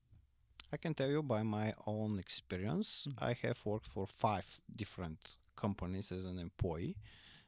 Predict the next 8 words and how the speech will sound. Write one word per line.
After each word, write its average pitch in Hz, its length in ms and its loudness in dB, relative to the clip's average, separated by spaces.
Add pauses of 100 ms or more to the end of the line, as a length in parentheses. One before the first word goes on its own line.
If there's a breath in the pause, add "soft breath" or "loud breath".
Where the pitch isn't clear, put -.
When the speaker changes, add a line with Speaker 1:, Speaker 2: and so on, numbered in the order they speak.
(140 soft breath)
Speaker 1:
I - 100 0
mean, 95 200 2
in 95 120 4
the 95 80 2
I 95 140 2
T - 100 -8
world, 85 420 0 (380)
and 98 520 -2